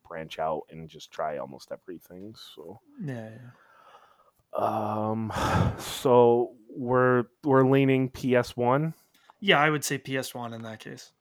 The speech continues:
Speaker 1: Okay. So now we are ten games da-, or ten consoles down.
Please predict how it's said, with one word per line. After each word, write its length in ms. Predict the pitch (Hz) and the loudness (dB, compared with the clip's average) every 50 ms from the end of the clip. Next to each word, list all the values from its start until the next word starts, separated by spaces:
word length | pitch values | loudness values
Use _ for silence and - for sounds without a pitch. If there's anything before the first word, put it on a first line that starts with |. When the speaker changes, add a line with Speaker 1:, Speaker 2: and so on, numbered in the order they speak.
| _ - | _ -10
Speaker 1:
Okay. 260 | 98 - - - - - _ _ - _ _ _ _ _ _ _ _ | -10 -10 -10 -14 -16 -16 _ _ -20 _ _ _ _ _ _ _ _
So 320 | - - - - 107 104 104 | -18 -8 -2 0 2 2 2
now 400 | 110 117 127 143 165 196 220 220 | 2 2 2 4 4 4 4 4
we 320 | 220 202 175 156 135 139 | 2 0 -2 -2 -2 0
are 400 | 143 117 117 113 113 113 113 113 | 0 2 2 4 4 4 4 2
ten 680 | 110 _ - - 135 127 135 147 175 190 196 190 180 - _ _ _ 113 107 120 127 | 0 _ -6 -2 0 0 2 0 0 -2 -2 -4 -6 -8 _ _ _ _ -20 -20 -10
games 520 | - 113 101 98 104 113 127 139 139 - _ _ | -8 -6 -4 -4 -4 -4 -4 -6 -8 -12 _ _
da-, 200 | 123 98 90 92 - | -8 -6 -6 -6 -4
or 140 | 104 98 98 | -4 -4 -4
ten 260 | - - 123 123 139 | -4 -2 -2 -2 -2
consoles 460 | - - 127 127 120 - 160 170 165 | -2 -2 -2 -2 -2 -6 -8 -10 -8
down. 380 | _ - 82 78 82 98 123 | _ -6 -6 -6 -6 -8 -12